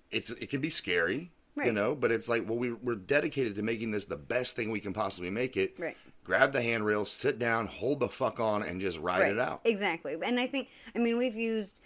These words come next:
Speaker 2: a similar analogy, like, uh, with, with each other, with our kids, with other, you know, relationship type scenarios where it's like, you know, life is kind of like that roller coaster.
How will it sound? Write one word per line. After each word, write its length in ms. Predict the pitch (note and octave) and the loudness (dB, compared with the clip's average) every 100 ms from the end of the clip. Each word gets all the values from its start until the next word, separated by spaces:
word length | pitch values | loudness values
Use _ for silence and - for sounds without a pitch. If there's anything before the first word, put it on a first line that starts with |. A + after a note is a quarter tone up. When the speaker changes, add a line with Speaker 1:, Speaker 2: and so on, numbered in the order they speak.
| - - | -20 -10
Speaker 2:
a 60 | F#3+ | -8
similar 400 | - A#3 A3+ G3+ | -2 0 2 0
analogy, 520 | F#3+ F3+ F3+ E3+ E3 | 0 0 0 -2 -2
like, 260 | D#3 C#3 - | -2 -2 -8
uh, 200 | C3 F#2+ - - | -6 -6 -8 -6
with, 320 | G3 F#3+ - - | -2 -2 -6 -4
with 220 | A3+ G#3 | 0 0
each 220 | G#3+ - G3+ | 0 0 2
other, 320 | F#3 F#3 F3 | 4 4 4
with 200 | F#3 G3+ | 2 2
our 120 | F#3 | 0
kids, 640 | F#3 G3 F#3 F3+ E3+ D#3 F3+ | 0 0 0 0 -4 -10 -2
with 320 | F3+ F3+ G#3+ | 2 2 0
other, 600 | D#3+ F#3 F#3 F3 F3 E3+ - - | 0 4 4 4 2 0 -6 -8
you 100 | G3 | -4
know, 300 | E3 E3 E3+ | 0 2 0
relationship 880 | E3 F#3 F#3 F#3 - F3+ E3 F3+ - | 0 -2 0 -2 -4 -6 -2 -2 -2
type 280 | F3 F3+ - | -4 -4 -4
scenarios 600 | - F3 F3 F3+ E3 D#3+ | -6 -2 0 2 0 0
where 140 | E3 D#3 | 0 -2
it's 180 | - | -4
like, 180 | E3 E3 | -6 -6
you 60 | E3 | -6
know, 100 | D#3+ | -2
life 220 | F3 G3 | -2 -2
is 80 | A3+ | -6
kind 240 | - G3 | -4 -4
of 80 | F3 | -2
like 160 | D3+ - | -4 -4
that 160 | C#3+ D#3 | -4 0
roller 240 | E3 D3+ | 0 0
coaster. 460 | D3+ C#3+ - A#2+ | -4 -8 -8 -10